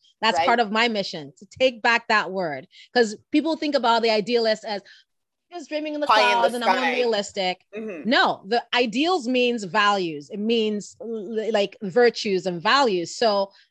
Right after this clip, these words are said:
Speaker 1: I believe that the true idealist is a person who believes so much in the ideals that they're willing to roll up their sleeves and get in the mud, and they will sacrifice and do whatever. The person who's just there dreaming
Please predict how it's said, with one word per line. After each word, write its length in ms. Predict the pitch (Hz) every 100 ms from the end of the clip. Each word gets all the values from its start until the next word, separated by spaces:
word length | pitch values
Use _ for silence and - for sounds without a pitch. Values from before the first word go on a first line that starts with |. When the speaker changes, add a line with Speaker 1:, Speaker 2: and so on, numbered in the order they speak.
| -
Speaker 1:
I 140 | 226 269
believe 440 | 311 277 254 240
that 140 | 202 -
the 120 | 196
true 380 | 190 - 269 285
idealist 640 | 269 220 196 214 240 302 254
is 120 | 226
a 60 |
person 300 | 220 233 240
who 100 | 226 208
believes 340 | 214 214 214
so 340 | - - 262
much 320 | 285 269 233 -
in 100 | 220
the 80 | 208
ideals 480 | 196 190 202 202 190
that 100 | 196
they're 160 | 202 196
willing 580 | 208 226 233 220 220 220 - _
to 100 | -
roll 240 | 208 208 220
up 100 | 220
their 140 | 220
sleeves 400 | 214 - 214 202 190
and 160 | 190
get 160 | 175 208
in 100 | 208
the 60 | 196
mud, 360 | 190 190 185 -
and 140 | 208
they 60 | 202
will 120 | 190
sacrifice 600 | 190 233 220 220 202 190 -
and 180 | 202 185
do 180 | 185 202
whatever. 600 | 190 175 156 151 - - _ - _ _ -
The 60 |
person 320 | 202 320 320
who's 200 | 311 294
just 260 | 233 240 190
there 220 | 233 233
dreaming 680 | 202 196 226 240 262 277 285